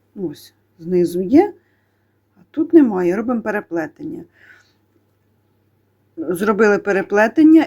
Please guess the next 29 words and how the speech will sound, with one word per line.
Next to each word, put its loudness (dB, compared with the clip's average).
і -8
далі -4
ще -2
пров'язуємо -2
три -6
з -16
половиною -2
сантиметра -2
в -2
висоту -6
від -4
оцих -4
джгутів. -4
Тобто -8
разом 0
ми -4
ще -10
повинні -2
пров'язати -4
звідси -12
до -6
верху, 0
пров'язати 0
сім -8
сантиметрів. -2
І 0
будемо 0
робити -4
тоді, -8